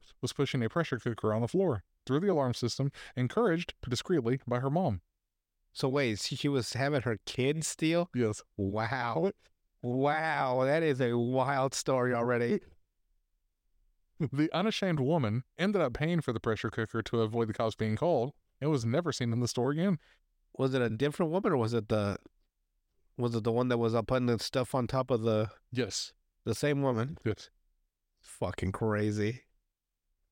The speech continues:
Speaker 2: A pressure cooker, no less.
Speaker 1: Yes.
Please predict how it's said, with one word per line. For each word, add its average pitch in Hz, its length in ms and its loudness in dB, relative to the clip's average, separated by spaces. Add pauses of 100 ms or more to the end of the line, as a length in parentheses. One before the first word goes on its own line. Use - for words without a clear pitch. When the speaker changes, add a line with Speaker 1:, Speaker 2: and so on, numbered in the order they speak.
(340)
Speaker 2:
A 101 140 -2
pressure 123 580 -2
cooker, 110 280 -4
no 104 180 0
less. 110 380 -2 (140)
Speaker 1:
Yes. - 320 -6